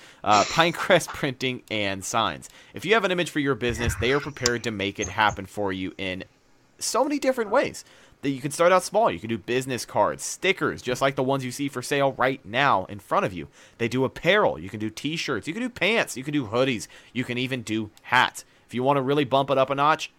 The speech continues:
get up a little bigger. Do a banner. Do a vehicle wrap.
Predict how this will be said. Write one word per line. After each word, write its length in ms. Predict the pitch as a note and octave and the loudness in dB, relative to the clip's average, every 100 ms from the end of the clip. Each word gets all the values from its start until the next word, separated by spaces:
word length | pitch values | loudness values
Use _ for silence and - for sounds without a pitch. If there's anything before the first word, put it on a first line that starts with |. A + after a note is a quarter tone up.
| _ | _
get 140 | G#2 | -2
up 120 | A2 A2+ | 0 2
a 60 | |
little 220 | C3+ C#3+ | 0 0
bigger. 400 | D3+ D#3 D#3 A#2 - _ | 2 2 2 0 -2 _
Do 200 | - C#3 | 0 2
a 60 | D#3 | 2
banner. 540 | C#3 C3+ D3+ D3 F2 - | 4 2 4 2 -2 -2
Do 140 | E3 | 2
a 140 | A3 B3 | 4 4
vehicle 680 | C#3+ - C4 D#4 A3+ G3+ C#3+ | 0 0 4 4 6 4 6
wrap. 340 | B2+ - - | 4 2 -4